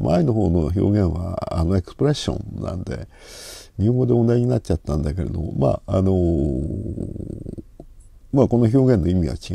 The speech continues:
う。あの、表現Xっていうのは、あのー、言語のエクスプレッションですね。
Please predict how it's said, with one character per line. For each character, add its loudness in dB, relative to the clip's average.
う。 -14
あ 2
の、 0
表 6
現 8
X -2
っ -20
て 0
い 6
う 4
の 4
は、 2
あ 8
の 6
ー、 2
言 6
語 0
の -6
エ 2
ク -6
ス -14
プ 4
レ 6
ッ 2
シ -4
ョ -6
ン -12
で -12
す -10
ね。 -8